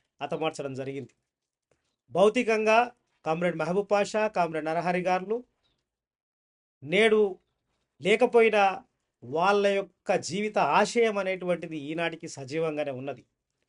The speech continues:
రంగారెడ్డి జిల్లా ఇబ్రాహీంపట్నం ప్రాంతం వాళ్ళ యొక్క ఆశయ సాధన కోసం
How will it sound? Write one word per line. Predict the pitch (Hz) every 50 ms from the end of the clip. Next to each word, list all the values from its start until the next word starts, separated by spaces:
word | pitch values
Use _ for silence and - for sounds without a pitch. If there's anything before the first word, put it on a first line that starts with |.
| _ _ _ _ _ _ _ _ _ _ _ 147
రంగారెడ్డి | 175 190 202 220 214 214 208 208
జిల్లా | 180 202 196 196 196 196
ఇబ్రాహీంపట్నం | 175 170 170 185 196 202 190 180 196 190 185 190 185 180
ప్రాంతం | 185 180 180 180 180 185 214 233 247 - _ _ _ _ _ _ _ _ -
వాళ్ళ | 139 165 180 196 196 196
యొక్క | 196 190 185 175 -
ఆశయ | 180 160 175 202 196 - 214 214 208
సాధన | 196 202 185 180 180 185 185
కోసం | 180 180 180 175 180 185